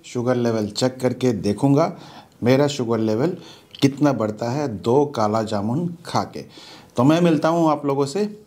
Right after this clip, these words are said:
दो घंटे बाद। तो दोस्तों, exactly दो घंटा हो चुका है मुझे दो काला जामुन खाए हुए।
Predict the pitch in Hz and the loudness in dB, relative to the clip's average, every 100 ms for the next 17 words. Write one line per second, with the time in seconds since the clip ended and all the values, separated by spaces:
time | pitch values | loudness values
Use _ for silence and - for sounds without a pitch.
0 | 127 117 135 117 113 151 185 175 - 104 | -6 0 2 2 0 0 -2 -4 -12 -10
1 | 98 92 90 - - - - - - - | -6 -6 -8 -12 -20 -20 -20 -20 -20 -20
2 | - - 135 143 160 170 170 120 123 143 | -20 -2 2 2 2 2 2 2 2 2
3 | 160 143 131 131 131 135 143 117 123 135 | 2 4 2 2 0 2 0 -2 -4 -4
4 | 127 135 143 139 120 117 98 113 123 120 | -2 -2 0 -2 -2 -2 -2 0 0 0
5 | 113 110 117 110 110 117 117 110 107 123 | -2 0 0 0 0 -2 -2 -2 2 2
6 | 123 147 | 4 2